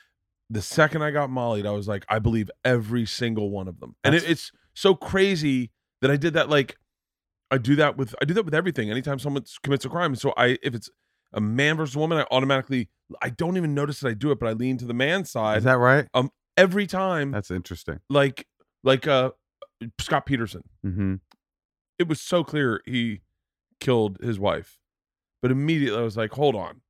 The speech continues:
Speaker 1: hold on one sec. Like, let's just, you know," and it's I, I think it's just not, uh, whatever it is,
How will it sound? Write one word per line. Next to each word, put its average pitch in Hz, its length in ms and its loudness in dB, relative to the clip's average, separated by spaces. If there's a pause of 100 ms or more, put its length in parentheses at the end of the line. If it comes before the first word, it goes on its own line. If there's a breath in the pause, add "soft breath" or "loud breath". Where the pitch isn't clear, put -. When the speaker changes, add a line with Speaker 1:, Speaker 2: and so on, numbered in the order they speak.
(540)
Speaker 1:
hold 156 200 2
on 101 180 0
one 92 100 -6
sec. - 180 -12
Like, 147 200 2
let's 170 220 -4
just, - 360 -4 (180)
you 131 100 2
know," 131 320 4 (480)
and 143 100 2
it's 139 200 -2 (400)
I, 135 180 2
I 135 80 -4
think 151 160 -2
it's 147 120 -4
just 151 260 -4
not, 113 380 -4
uh, 120 100 -2
whatever 127 300 2
it 120 60 -2
is, 104 200 -2